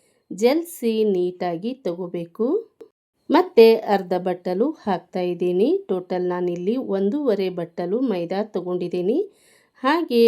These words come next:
ಎರಡು ಟೇಬಲ್ ಸ್ಪೂನ್ ಚಿರೋಟಿ ರವೆ ಹಾಕ್ಕೊಳ್ತಾ ಇದ್ದೀನಿ. ಆ, ಇಲ್ಲಿ ನೋಡಿ, ನಾಲ್ಕು ಟೇಬಲ್ ಸ್ಪೂನ್ ಕಡಲೆ ಹಿಟ್ಟು ಕೂಡ ಹಾಕ್ತಾ ಇದ್ದೀನಿ.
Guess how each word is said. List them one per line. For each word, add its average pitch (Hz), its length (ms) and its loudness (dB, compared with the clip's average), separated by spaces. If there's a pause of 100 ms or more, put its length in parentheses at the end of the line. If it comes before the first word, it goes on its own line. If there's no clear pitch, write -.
(260)
ಎರಡು 214 520 -2
ಟೇಬಲ್ 180 420 -6
ಸ್ಪೂನ್ 277 440 -6
ಚಿರೋಟಿ 180 520 -6
ರವೆ 180 300 -6
ಹಾಕ್ಕೊಳ್ತಾ 180 600 -10
ಇದ್ದೀನಿ. 175 500 -4 (600)
ಆ, 220 80 2 (200)
ಇಲ್ಲಿ 359 300 0
ನೋಡಿ, 214 400 2 (240)
ನಾಲ್ಕು 202 800 -4
ಟೇಬಲ್ 180 340 -6
ಸ್ಪೂನ್ 311 480 -6 (460)
ಕಡಲೆ 190 320 -2
ಹಿಟ್ಟು 185 300 -8
ಕೂಡ 180 300 -8 (200)
ಹಾಕ್ತಾ 185 420 -8
ಇದ್ದೀನಿ. 180 560 -4